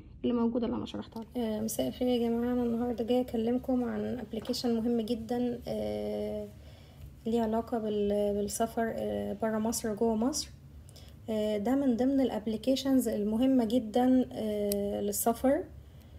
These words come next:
آه، يمكن معظم الناس اللي بتحب تسافر، آه، بتعرف تستخدم الابلكيشن ده، آه، وفي ناس تانية،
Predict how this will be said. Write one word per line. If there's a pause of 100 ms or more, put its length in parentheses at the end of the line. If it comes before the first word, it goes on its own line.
(160)
آه،
يمكن
معظم
الناس
اللي
بتحب
تسافر،
آه،
بتعرف
تستخدم
الابلكيشن
ده، (840)
آه،
وفي
ناس
تانية،